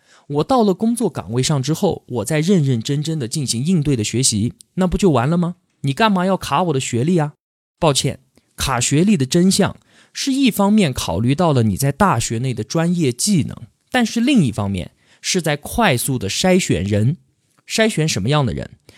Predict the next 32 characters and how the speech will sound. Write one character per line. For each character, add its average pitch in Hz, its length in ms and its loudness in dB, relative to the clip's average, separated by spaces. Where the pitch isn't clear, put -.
说 - 200 -2
难 165 200 2
听 202 220 2
一 170 40 4
点， 85 320 -4
就 226 160 4
是 - 100 0
把 87 180 -4
笨 147 340 2
蛋 131 340 -2
直 156 220 -4
接 185 160 0
筛 185 200 2
选 117 220 -4
出 107 120 -12
去。 - 220 -16
而 180 120 0
且 156 180 2
这 262 160 2
样 190 140 6
的 123 80 4
筛 139 160 2
选 113 180 -4
方 117 180 0
法， - 220 -6
它 - 140 -6
是 269 160 -4
最 226 260 0
节 131 220 -2
约 170 160 4
成 147 340 2
本、 - 220 4